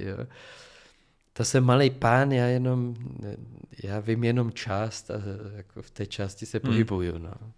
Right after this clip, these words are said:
Speaker 2: Jo, tohle je mega zajímavá část. Nebo jakože složitá tématika, ale pojďme na ty dotazy těch di-, lidí, protože toho tady máme hodně, tak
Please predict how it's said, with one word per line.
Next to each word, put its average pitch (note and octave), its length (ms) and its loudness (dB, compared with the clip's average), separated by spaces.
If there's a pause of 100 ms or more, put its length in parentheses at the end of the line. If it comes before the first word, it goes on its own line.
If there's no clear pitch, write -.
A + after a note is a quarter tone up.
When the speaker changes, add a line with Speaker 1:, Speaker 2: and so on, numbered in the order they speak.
(680)
Speaker 2:
Jo, A#2 240 2
tohle A#2+ 280 2
je A#2 80 2
mega A2+ 280 0
zajímavá A2+ 880 6 (160)
část. - 720 0 (1700)
Nebo C#3 180 6
jakože D3 320 6
složitá D3+ 520 4
tématika, C3 720 4
ale A2+ 260 4 (240)
pojďme D#3 380 0 (1400)
na A#2 160 -6
ty A2+ 120 -6
dotazy A#2+ 380 -2
těch B2+ 180 2
di-, - 140 -4 (100)
lidí, G#2+ 220 0
protože A2+ 420 -4
toho A#2 200 -2
tady A#2 200 0
máme A2+ 280 2
hodně, F#2+ 460 -2
tak A2+ 120 -4